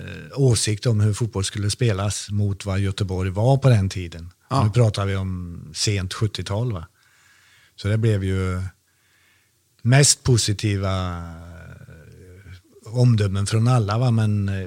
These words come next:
Speaker 1: när det gick dåligt vid några tillfällen så var det någon supporter som reste sig på läktaren och skrek:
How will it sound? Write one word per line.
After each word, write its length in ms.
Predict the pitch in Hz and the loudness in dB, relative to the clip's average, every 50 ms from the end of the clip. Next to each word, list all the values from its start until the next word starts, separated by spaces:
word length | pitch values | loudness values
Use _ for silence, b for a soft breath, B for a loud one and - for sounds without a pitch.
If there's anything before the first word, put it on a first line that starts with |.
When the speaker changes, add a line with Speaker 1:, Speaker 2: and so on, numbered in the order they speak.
| 90 95 | -10 -10
Speaker 1:
när 260 | 95 101 104 110 117 | -10 -4 -2 0 2
det 60 | 117 113 | 2 2
gick 260 | 104 104 101 - - | 2 2 0 -2 0
dåligt 340 | 175 156 120 110 95 - 113 | 4 4 6 4 4 2 0
vid 80 | 107 | 0
några 200 | 113 113 113 113 | 2 2 2 2
tillfällen 560 | - 131 117 101 90 98 92 90 87 90 92 | 2 2 0 0 -2 -4 -4 -4 -4 -4 -4
så 300 | - - 104 98 98 101 | -4 -4 -4 -4 -4 -4
var 180 | 95 101 98 90 | -4 -4 -4 -4
det 80 | 92 113 | -2 -2
någon 440 | 139 147 131 120 117 113 117 117 | 0 0 0 0 2 0 0 -2
supporter 560 | 110 - 135 120 - 135 117 98 87 - 98 92 | -2 -2 -4 -2 0 0 0 0 -2 -4 -6 -4
som 180 | - 104 98 | -2 -2 0
reste 340 | 110 110 104 95 - - 87 | 0 2 0 0 -2 -6 -8
sig 180 | - - 90 85 | -8 -8 -10 -8
på 120 | - 95 | -8 -6
läktaren 460 | 98 104 101 - - - 90 87 90 | -4 -4 -6 -6 -8 -10 -10 -8 -6
och 100 | 87 87 | -8 -8
skrek: 440 | - - 101 98 92 87 - - | -8 -8 -8 -8 -8 -10 -14 -18